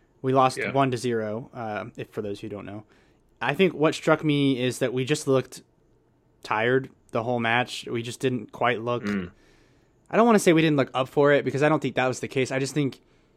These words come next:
Speaker 1: I, I just think the legs were heavy.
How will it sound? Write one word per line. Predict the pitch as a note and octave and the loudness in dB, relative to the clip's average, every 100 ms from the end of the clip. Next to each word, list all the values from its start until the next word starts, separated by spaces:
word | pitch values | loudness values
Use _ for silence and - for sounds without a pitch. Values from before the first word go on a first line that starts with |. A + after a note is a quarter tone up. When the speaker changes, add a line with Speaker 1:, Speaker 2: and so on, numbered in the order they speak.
| _ _ _ _ _ _ _ _ _ _ _ _ _ _ | _ _ _ _ _ _ _ _ _ _ _ _ _ _
Speaker 1:
I, | - - E2 D3+ D#3+ | -18 -12 -2 0 2
I | D#3 | 0
just | E3 - | 0 -2
think | D3 | -2
the | C#3 | 0
legs | C3+ C#3+ C3+ | 2 2 2
were | C3 | 0
heavy. | C#3 B2+ B2 A#2+ A2 | 2 2 2 0 -4